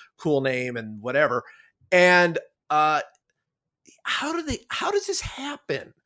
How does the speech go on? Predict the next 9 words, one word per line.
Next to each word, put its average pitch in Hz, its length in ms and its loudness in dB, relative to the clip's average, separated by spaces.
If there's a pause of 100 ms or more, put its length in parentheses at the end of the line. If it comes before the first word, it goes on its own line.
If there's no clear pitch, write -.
(260)
How 262 140 -4
does 403 140 -4
this 359 140 -4
happen? 262 360 -2
And 240 140 2
then, 370 280 2 (220)
and 277 140 -2
then 349 140 -2 (180)
I, 208 80 -4